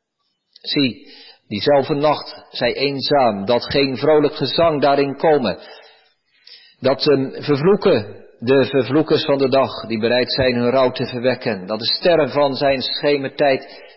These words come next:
verduisterd worden. Hij wachtte naar het licht en het wordt niet.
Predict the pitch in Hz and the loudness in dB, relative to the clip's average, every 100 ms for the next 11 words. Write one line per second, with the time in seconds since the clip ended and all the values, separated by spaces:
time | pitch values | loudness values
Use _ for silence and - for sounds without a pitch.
0 | _ - 110 123 131 - 139 117 131 113 | _ -14 0 2 2 -2 -6 0 0 0
1 | 87 - - 107 107 139 - 135 127 120 | -6 -14 -12 -8 0 0 0 -2 0 0
2 | 117 135 143 - 120 117 113 123 113 120 | 0 -2 -2 -4 -6 -4 0 0 -2 -6
3 | 113 - | -8 -10